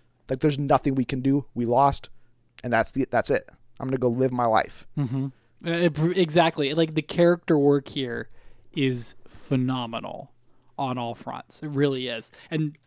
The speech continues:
Speaker 2: Tony's, like, his, his most despondent is right there. Um, before we jump forward then,
Speaker 1: Yeah.
Speaker 2: again, five years. And, like, it's cool to see how these people have,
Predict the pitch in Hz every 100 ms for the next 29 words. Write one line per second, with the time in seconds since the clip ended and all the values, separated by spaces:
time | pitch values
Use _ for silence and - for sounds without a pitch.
0 | - 196 190 180 160 151 - 170 143 -
1 | 160 160 156 - 147 - 151 143 131 127
2 | 123 139 139 - 139 139 156 - - -
3 | - 143 131 120 120 120 - - - -
4 | - - 139 147 147 139 131 - - -
5 | - 135 123 - 147 139 127 - - 123
6 | - 160 151 147 127 156 143 139 196 202
7 | 139 - _ _ _ _ 196 202 185 180
8 | - 202 190 - - _ _ _ _ _
9 | _ _ _ _ _ 214 - - - _
10 | _ - - 247 285 269 208 185 214 190
11 | 175 185 185 - 185 180 175 156